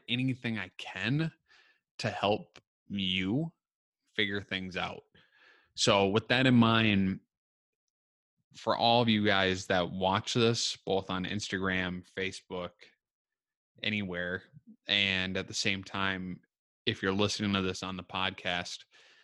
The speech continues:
if you can think of other ways I can help you,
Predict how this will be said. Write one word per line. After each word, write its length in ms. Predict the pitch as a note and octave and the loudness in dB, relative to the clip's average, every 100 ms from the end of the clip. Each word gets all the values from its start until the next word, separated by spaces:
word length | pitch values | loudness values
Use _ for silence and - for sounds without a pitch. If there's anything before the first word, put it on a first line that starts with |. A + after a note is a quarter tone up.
| _ _ - | _ _ -6
if 180 | - | -4
you 100 | A2+ | -2
can 160 | C3 C#3+ | 0 0
think 240 | A#2 C3 | 0 0
of 100 | B2 | 0
other 200 | G#2 A2+ | -2 -2
ways 320 | G#2 G2+ G#2+ G#2+ | 0 2 2 2
I 220 | - G2 | 2 0
can 160 | - | -2
help 460 | F#2+ - A#2 G#2+ - | -6 0 2 2 0
you, 520 | G2+ G2+ A#2 C3+ D#3+ | 0 6 8 8 6